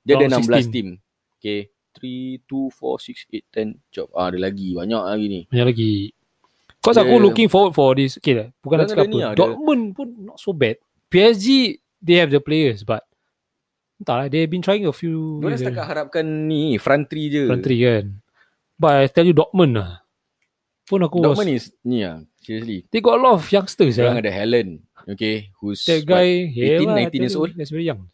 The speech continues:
Speaker 1: Ah, very young. Then, ah, they got Sancho, they got, they, they, they, okay, Michael Royce ah.
Speaker 2: They got,
Speaker 1: They
Speaker 2: yeah
Speaker 1: got
Speaker 2: lah, the,
Speaker 1: Hazard,
Speaker 2: the
Speaker 1: Torgan Hazard.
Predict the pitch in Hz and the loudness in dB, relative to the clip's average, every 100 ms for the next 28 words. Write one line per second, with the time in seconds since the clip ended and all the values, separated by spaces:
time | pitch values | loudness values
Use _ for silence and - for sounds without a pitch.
0 | _ _ 92 92 90 107 135 120 82 - | _ _ -6 -4 0 2 4 2 2 -6
1 | 95 110 104 98 95 98 101 - 107 - | 0 2 4 2 2 2 2 2 -2 2
2 | 117 101 95 95 90 87 _ _ _ _ | 4 4 0 0 -2 -6 _ _ _ _
3 | _ _ 92 92 92 85 90 90 90 87 | _ _ -12 -10 -12 -12 -12 -10 -10 -10
4 | 82 78 73 78 87 85 85 82 110 113 | -12 -14 -18 _ -16 -14 -16 -14 -6 -4
5 | 98 98 107 107 107 98 80 143 160 170 | -2 0 2 6 4 2 -2 2 4 4
6 | 190 185 214 156 143 165 - 120 - 98 | 6 6 6 4 4 4 4 4 2 0
7 | 98 101 101 104 107 | -2 -2 0 0 0